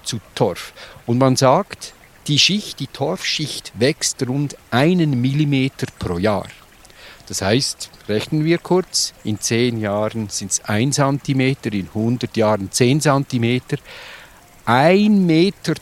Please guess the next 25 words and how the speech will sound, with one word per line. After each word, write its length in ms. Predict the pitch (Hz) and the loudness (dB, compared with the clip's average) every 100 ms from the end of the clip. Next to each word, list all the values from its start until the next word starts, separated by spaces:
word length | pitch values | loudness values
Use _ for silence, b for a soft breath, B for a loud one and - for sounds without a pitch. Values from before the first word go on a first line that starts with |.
| - | -2
Torf 520 | 135 147 113 - - | 4 6 6 0 -6
braucht 420 | - 107 135 127 120 | 0 2 2 0 0
also 300 | 127 127 110 | 0 0 -2
sage 400 | 113 120 151 143 | 2 4 4 -2
und 120 | 123 | -2
schreibe 480 | - 117 131 - 104 - | 2 4 2 0 -6 -4
tausend 720 | - 117 190 226 - 185 160 139 | 0 2 2 0 -2 -4 -2 0
Jahre, 500 | 120 143 151 98 82 - - - - | 2 2 0 -4 -8 -16 -20 -20 -10
bis 320 | - 120 - - | -2 0 0 0
der 340 | 113 117 117 | 2 2 0
entstanden 720 | 104 104 - 95 110 113 95 | -6 -4 -2 -2 -4 -6 -8
ist, 320 | 80 - - - | -10 -10 -12 -10
dieser 280 | 101 - - | -10 -8 -12
Torf. 500 | - 80 - - - - - - - - - - - - | -12 -12 -12 -16 -18 -20 -20 -20 -20 -20 -20 -20 -20 -10
Von 120 | 104 104 | -6 0
diesen 340 | 135 151 151 | 0 0 -6
Pflanzen, 540 | - 101 120 - 98 | -6 -6 -6 -6 -10
diesen 300 | 95 123 117 | -12 -12 -6
Moosen, 440 | 98 95 110 - 87 | -4 -4 -6 -8 -12
von 140 | 98 | -12
diesen 280 | 107 113 104 | -10 -8 -10
Torfmoosen 600 | - 113 - 107 110 110 | -6 -6 -2 -4 -4 -6
stammt 400 | - 90 90 - | -6 -6 -6 -6
er 100 | 92 | -6
ab. 320 | 76 - - | -6 -10 -14